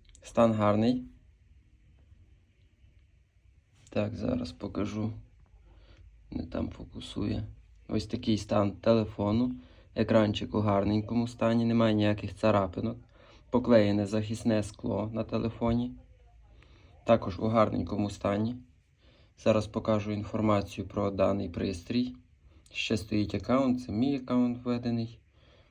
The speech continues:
Так, інформація про пристрій.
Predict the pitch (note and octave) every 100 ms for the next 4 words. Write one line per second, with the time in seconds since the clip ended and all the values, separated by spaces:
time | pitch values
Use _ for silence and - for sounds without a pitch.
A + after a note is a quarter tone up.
0 | _ _ - _ _ _ _ _ - _
1 | _ _ _ _ _ _ _ _ _ -
2 | - - - _ _ _ _ _ - G#2+
3 | - G#2+ - A2+ A2 G#2 - G#2 - A2+
4 | - G2 F#2 - B2 B2+